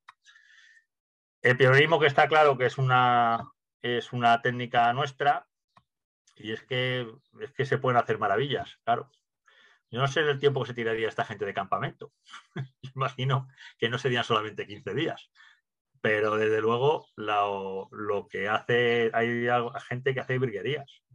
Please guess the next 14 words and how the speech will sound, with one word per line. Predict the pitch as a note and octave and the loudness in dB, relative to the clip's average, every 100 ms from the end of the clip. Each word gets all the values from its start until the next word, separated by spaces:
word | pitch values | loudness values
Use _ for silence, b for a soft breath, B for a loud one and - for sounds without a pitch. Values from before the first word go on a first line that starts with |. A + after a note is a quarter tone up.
| _ | _
Y | F#2 F2+ E2+ E2 E2 - _ _ _ _ b b b b _ _ _ - F#2+ | -20 -20 -18 -18 -20 -20 _ _ _ _ b b b b _ _ _ -16 -6
cuando | G2 F#2+ | -4 2
ves | G#2+ A2 | 2 4
eso, | C3 C3+ C#3+ | 2 4 4
dices, | A#2 G2+ | 4 0
"Joder, | - A2 | -2 -4
se | A#2 | -2
te | G#2 G2+ | -2 -2
ponen | G2 B2 | 0 0
los | B2+ | 0
dientes | A2+ G2 F#2+ | -2 -6 -4
largos". | B2 B2+ F#2 - _ b _ _ _ _ _ _ _ _ _ _ | -2 -2 -6 -10 _ b _ _ _ _ _ _ _ _ _ _
Esto | B2+ C3 F3 | -4 0 2
es | F3 E3 D3 - | 4 4 2 0